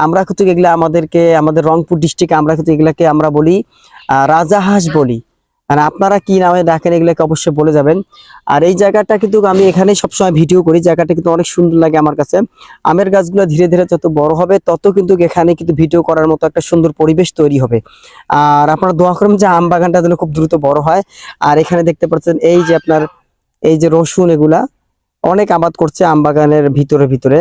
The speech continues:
আসলে ওদিকে আর যাবো না, বেশি একটা ভিতরে যাবো না, একটু ওদিক থেকে এসেছি আমি। আর সব থেকে বেশি বড় কথা যে আপনাদেরকে রাজা হাঁসগুলো দেখাচ্ছি, দেখেন কত সুন্দর লাগছে হাঁসগুলাকে, হাঁসগুলাকে কত সুন্দর লাগছে। এগুলো কিন্তু আপনার আমাদের এখানে রাজা হাঁসই বলে,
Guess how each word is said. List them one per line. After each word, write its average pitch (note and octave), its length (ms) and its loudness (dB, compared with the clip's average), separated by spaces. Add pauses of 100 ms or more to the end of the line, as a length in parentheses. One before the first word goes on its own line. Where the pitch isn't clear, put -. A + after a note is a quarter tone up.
আসলে D3 320 -2
ওদিকে D3 300 0
আর D3+ 100 0
যাবো C3 240 0
না, C#3+ 80 -2
বেশি C3+ 220 -4
একটা C#3 140 -2
ভিতরে C3+ 260 -6
যাবো B2 200 -2
না, C3+ 120 0 (560)
একটু - 240 -4
ওদিক E3 240 2
থেকে E3 220 -2
এসেছি E3+ 440 -2
আমি। C3+ 180 2 (420)
আর C#3+ 80 -2
সব D#3+ 200 -6
থেকে F3 160 -2
বেশি E3+ 240 -2
বড় D#3+ 200 0
কথা E3 220 -2
যে E3 100 -2
আপনাদেরকে D#3+ 420 -2
রাজা D3 280 0
হাঁসগুলো D#3+ 300 0
দেখাচ্ছি, D3 400 -2
দেখেন C#3+ 260 -2
কত D3+ 200 -4
সুন্দর D3 240 0
লাগছে C#3 280 -4
হাঁসগুলাকে, C3 500 -2 (1300)
হাঁসগুলাকে D3 340 0
কত D3+ 160 -2
সুন্দর D3+ 220 0
লাগছে। D3 220 -4
এগুলো D#3+ 220 2
কিন্তু F3 180 0 (520)
আপনার D#3 360 -2
আমাদের D#3 380 0
এখানে E3 200 0
রাজা D3+ 200 0
হাঁসই E3+ 280 0
বলে, D3 220 -2